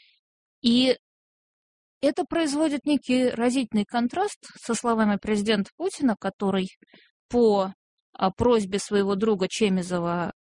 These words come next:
создавая очередную компанию и отдавая ей, э, замечательную взлетную полосу, а, в Жуковском, а, говорит о том, а, что здесь будет,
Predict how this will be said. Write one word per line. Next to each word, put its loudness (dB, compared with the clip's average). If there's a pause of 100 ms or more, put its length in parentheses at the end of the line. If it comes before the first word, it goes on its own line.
(140)
создавая 2
очередную 0
компанию 0
и -4
отдавая 0
ей, 0 (200)
э, -8
замечательную -2 (100)
взлетную -2
полосу, -4 (340)
а, -2
в -2
Жуковском, -6 (340)
а, -4
говорит -2 (600)
о -4
том, 0
а, -2
что -6
здесь 0
будет, 0